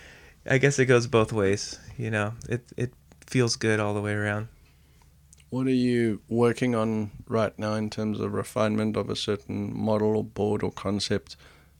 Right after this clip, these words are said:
Speaker 2: And can you explain how long it's taken to get to where you are, and maybe one detail that, that,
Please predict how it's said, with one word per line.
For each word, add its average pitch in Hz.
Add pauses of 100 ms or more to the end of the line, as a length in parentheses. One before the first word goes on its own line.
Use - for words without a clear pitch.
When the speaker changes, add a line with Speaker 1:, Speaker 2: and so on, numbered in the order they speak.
(120)
Speaker 2:
And 95
can 104
you 104
explain 104 (340)
how 107
long 107
it's 120
taken 120
to 113
get 110
to 110
where 107
you 104
are, 113
and 113
maybe 104
one 107
detail 104
that, 95 (340)
that, 92